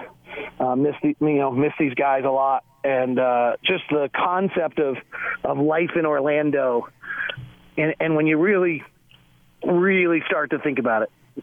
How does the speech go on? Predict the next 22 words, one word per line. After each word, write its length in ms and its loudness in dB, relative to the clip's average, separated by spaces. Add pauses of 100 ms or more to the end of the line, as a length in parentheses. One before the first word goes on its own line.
(120)
you 100 2
know, 180 0 (180)
no 320 2
escapism, 720 -2 (1080)
no, 540 2
no 240 2
conversation 720 0
that's 180 -2
not 220 0
basketball, 540 -2 (100)
nobody 480 2
involved 420 0
in 80 0
your 100 2
life 280 2
that's 160 -4
not 200 0
basketball. 540 -2 (560)
Um, 640 0 (1120)
you 100 0
know, 320 0 (2250)
Jake, 340 -2